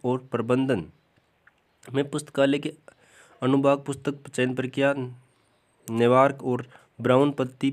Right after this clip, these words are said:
पुस्तकों, पुस्तकों का रखरखाव, स्टाफ और सत्यापन जैसे टॉपिक आठ दस परसेंट बनते हैं। ये भी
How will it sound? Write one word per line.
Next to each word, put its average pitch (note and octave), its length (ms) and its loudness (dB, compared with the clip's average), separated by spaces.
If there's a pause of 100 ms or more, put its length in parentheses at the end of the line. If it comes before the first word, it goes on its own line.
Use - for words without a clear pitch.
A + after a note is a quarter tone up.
पुस्तकों, C3 520 -4 (520)
पुस्तकों D3+ 380 -2
का C#3 180 0
रखरखाव, C3 580 -2 (880)
स्टाफ B2+ 480 4 (340)
और C3 140 0
सत्यापन B2 420 -2
जैसे B2+ 180 -6
टॉपिक B2+ 400 -2 (100)
आठ C#3+ 280 0
दस A#2+ 100 -6
परसेंट B2 320 -6 (400)
बनते G2+ 420 -4
हैं। A#2 100 -18 (440)
ये A#2+ 100 2
भी C#3 180 -2